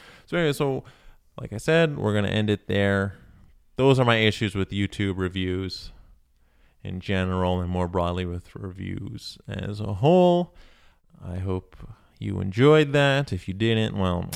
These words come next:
I guess too bad. I have been your podcast person, Pavlo, also known as J Pav, also known as Pav, also known as Pavi. And like I said, no Maggie the Mags with me, 'cause at the, like I mentioned at the beginning of the episode,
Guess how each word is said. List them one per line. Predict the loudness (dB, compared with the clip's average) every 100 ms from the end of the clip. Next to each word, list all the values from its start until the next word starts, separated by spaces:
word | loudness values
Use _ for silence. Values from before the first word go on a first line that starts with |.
| -4
I | -4
guess | -4 -8
too | -8
bad. | -2 0 0 -2 -10 -20 -20 -16 0
I | 2
have | 2 0
been | 0 -2
your | 0 0 2 0
podcast | 0 0 0 -2 -6 -4
person, | -6 -6 -6 -10
Pavlo, | -6 -4 -2 -2 -2
also | -2 -4 -4
known | -6 -4 -6
as | -6
J | -6
Pav, | -6 -4 -4 -4
also | -6 -6 -4
known | -4
as | -4 -6
Pav, | -6 -4 -4 -4
also | -4 -4 -4 -4
known | -4 -6
as | -6 -6 -6 -10 -16
Pavi. | -6 -2 -2 -2 -6 _ _ _ _ -14
And | -10
like | -8 -8
I |
said, | -4 -2 0
no | 0
Maggie | 2 0
the | 0
Mags | 0 2 0 -2
with | -6 -8
me, | -6 -6 -8 -12 -16 -14
'cause | -14 -10
at | -10 -12
the, | -14 -12 -12
like | -10 -8
I |
mentioned | -8 -8 -10
at | -10
the | -8
beginning | -6 -6
of |
the | -6
episode, | -8 -10 -6 -6 -4 -8